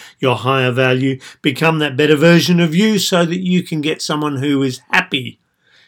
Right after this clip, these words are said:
to have a high maintenance partner. So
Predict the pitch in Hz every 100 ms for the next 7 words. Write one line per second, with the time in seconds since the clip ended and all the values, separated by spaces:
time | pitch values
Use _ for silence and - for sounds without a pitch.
0 | _ - 127 131 123 123 120 _ - -
1 | 147 131 120 113 120 113 117 - _ -
2 | - 147 123 - 117 - _ _ _ -
3 | 147